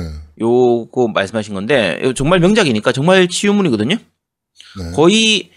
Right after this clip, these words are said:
Speaker 1: 애니 중에서는 이제 그 학교 생활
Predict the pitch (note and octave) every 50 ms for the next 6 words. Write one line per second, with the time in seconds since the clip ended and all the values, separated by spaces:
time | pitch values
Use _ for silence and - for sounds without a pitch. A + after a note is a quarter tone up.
0 | _ _ _ _ - - B3+ C4+ C#4+ D4 C#4+ A#3 - C4 C4 B3 A3+ - G3 F#3
1 | F#3 G3 G3+ G3+ G3 G3 F#3+ F#3 F3+ F3+ F3 E3 D3 C3 A#2+ A2 B2 A2+ G#2 G2
2 | F#2 C3+ - - - B3 B3 - F3 A2 F2+ - - -